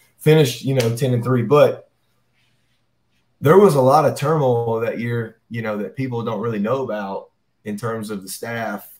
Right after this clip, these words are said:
Um, you know, as players, we don't, we're not in staff meetings, we're not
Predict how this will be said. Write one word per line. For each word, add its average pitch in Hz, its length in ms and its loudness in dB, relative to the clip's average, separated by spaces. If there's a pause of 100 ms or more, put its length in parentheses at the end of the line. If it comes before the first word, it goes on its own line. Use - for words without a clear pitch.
(100)
Um, 98 580 -6 (320)
you 120 140 -6
know, 101 580 -6
as 101 200 -8
players, 135 720 -2
we 120 120 -4
don't, 127 300 -2 (300)
we're - 100 -6
not 143 180 -2
in 143 120 -2
staff 110 320 -4
meetings, 113 320 -8
we're 110 80 -10
not 113 340 -10